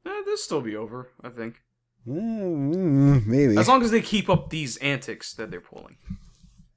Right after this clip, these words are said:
Speaker 2: Well, the W W E might have already got sued for that, um, rendition of, what was it, New York, New York, or whatever?
Speaker 1: Is that what it was? I, I didn't know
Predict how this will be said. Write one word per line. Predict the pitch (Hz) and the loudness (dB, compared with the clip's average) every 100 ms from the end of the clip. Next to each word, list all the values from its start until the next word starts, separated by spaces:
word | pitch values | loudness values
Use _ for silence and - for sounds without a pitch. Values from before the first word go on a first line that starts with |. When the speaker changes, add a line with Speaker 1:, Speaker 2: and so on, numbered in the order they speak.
| - | 2
Speaker 2:
Well, | 123 139 131 | 6 8 8
the | 127 - 117 | 4 2 -2
W | 117 131 131 | 2 4 6
W | 131 120 | 4 6
E | 123 113 | 4 4
might | 113 | 2
have | 104 | 2
already | 107 107 104 | 2 2 2
got | 98 90 | 0 -2
sued | - 113 104 90 | -4 -2 -2 -4
for | - 95 | -6 -6
that, | 95 95 95 87 - _ - | -2 0 -2 -4 -8 _ -10
um, | 95 90 92 92 87 87 - - | -6 -4 -6 -6 -10 -12 -14 -6
rendition | 95 98 98 98 101 - 95 92 | -2 0 0 -2 -2 -2 -4 -4
of, | 80 92 92 87 82 - _ _ - | -4 -6 -6 -8 -14 -20 _ _ -2
what | 113 | 0
was | 113 101 | 0 -2
it, | 104 | -2
New | 101 107 | -2 -2
York, | 104 110 104 | 0 0 0
New | 104 | -4
York, | 107 107 113 110 - 107 | -2 0 2 0 -2 -4
or | 107 | -2
whatever? | 110 110 120 123 | 0 0 2 2
Speaker 1:
Is | 127 | 0
that | 208 | 0
what | 226 | 0
it | 202 | -2
was? | 127 127 131 | -2 -4 -2
I, | 220 | -4
I | - 143 | -4 -4
didn't | 151 110 | -4 -6
know | 104 101 | -8 -12